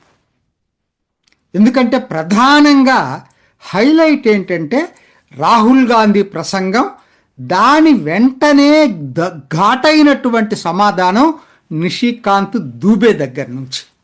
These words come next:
ప్రతి ప్రశ్నకి జవాబు చెప్పాడు. అసలు నేను ఊహించింది వేరు. కనీసం ఇన్నాళ్ల నుంచి దీని మీద ఇంతగా,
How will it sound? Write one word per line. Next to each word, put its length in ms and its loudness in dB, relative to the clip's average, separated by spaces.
ప్రతి 440 0
ప్రశ్నకి 800 0
జవాబు 400 -2
చెప్పాడు. 380 -6
అసలు 640 0
నేను 480 2
ఊహించింది 500 2
వేరు. 360 -8
కనీసం 760 2
ఇన్నాళ్ల 640 4
నుంచి 600 4
దీని 380 0
మీద 240 2
ఇంతగా, 1120 0